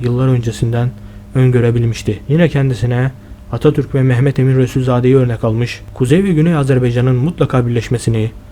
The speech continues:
İran, Rusya ve Ermenistan'ın işgal ettiği toprakların tekrar Azerbaycan'a geri dönmesini ve Birleşik Azerbaycan'ın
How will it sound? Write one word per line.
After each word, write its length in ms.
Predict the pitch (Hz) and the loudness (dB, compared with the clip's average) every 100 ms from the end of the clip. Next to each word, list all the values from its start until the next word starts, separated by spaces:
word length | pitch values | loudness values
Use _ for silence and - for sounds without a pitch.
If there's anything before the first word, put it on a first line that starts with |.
| - - - | -20 -20 -4
İran, 400 | 139 131 123 113 | 0 2 2 0
Rusya 340 | 131 - 127 120 | -2 -2 -2 0
ve 60 | |
Ermenistan'ın 580 | 123 123 123 - 120 123 | 0 0 -2 -2 -2 0
işgal 320 | 117 - 143 | -4 -2 0
ettiği 220 | 123 - | 0 -2
toprakların 680 | 117 117 123 113 120 120 127 - | -2 -2 -2 -4 -2 0 -2 -2
tekrar 360 | 131 - 135 131 | -4 0 -2 0
Azerbaycan'a 720 | 127 120 123 135 143 123 120 | -2 -2 0 2 2 0 -2
geri 220 | 120 135 | 0 2
dönmesini 600 | 131 120 110 117 117 131 113 | 2 0 -2 -2 -2 -2 -2
ve 140 | 104 | -2
Birleşik 400 | 117 120 110 - | -2 -2 -4 -4
Azerbaycan'ın 720 | 120 120 120 117 117 113 123 | -2 0 0 0 0 0 0